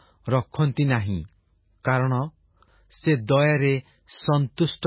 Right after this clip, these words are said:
ଥାଆନ୍ତି। ସେ ପୁନର୍ବାର ଫେରି ଆମ୍ଭମାନଙ୍କ ପ୍ରତି କୃପା କରିବେ।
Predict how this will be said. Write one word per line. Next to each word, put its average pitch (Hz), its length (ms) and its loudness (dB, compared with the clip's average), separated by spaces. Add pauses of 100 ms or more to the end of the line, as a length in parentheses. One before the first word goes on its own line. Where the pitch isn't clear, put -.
(140)
ଥାଆନ୍ତି। 107 480 -2 (600)
ସେ - 180 -2 (140)
ପୁନର୍ବାର 151 640 2 (460)
ଫେରି 139 340 2 (760)
ଆମ୍ଭମାନଙ୍କ 170 760 2
ପ୍ରତି 147 400 0 (500)
କୃପା 139 340 0
କରିବେ। 143 460 0